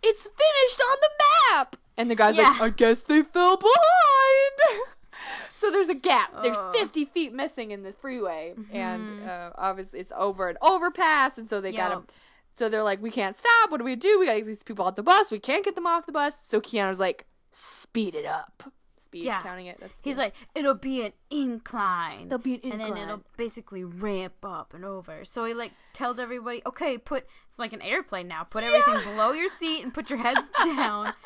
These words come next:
Speaker 2: And then Sandy just, like, stomps on the gas
Speaker 1: Yeah.
Speaker 2: pedal.
Speaker 1: Mm-hmm.
Speaker 2: I think it gets to about seventy, which is as high
Speaker 1: Seventy.
Speaker 2: as the bus goes. <laughs>
Speaker 1: So fast. Yeah. And so,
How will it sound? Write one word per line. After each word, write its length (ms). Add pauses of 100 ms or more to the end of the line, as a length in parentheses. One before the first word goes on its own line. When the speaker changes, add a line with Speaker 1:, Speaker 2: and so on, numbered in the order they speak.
(440)
Speaker 2:
And 120
then 160
Sandy 460
just, 220
like, 180
stomps 680
on 140
the 60
gas 380
Speaker 1:
Yeah. 200
Speaker 2:
pedal. 360
Speaker 1:
Mm-hmm. 320
Speaker 2:
I 40
think 120
it 80
gets 220
to 100
about 300
seventy, 540
which 120
is 160
as 80
high 460
Speaker 1:
Seventy. 40
Speaker 2:
as 140
the 80
bus 300
goes. 460
<laughs> 40
Speaker 1:
So 220
fast. 920 (1000)
Yeah. 280 (220)
And 180
so, 440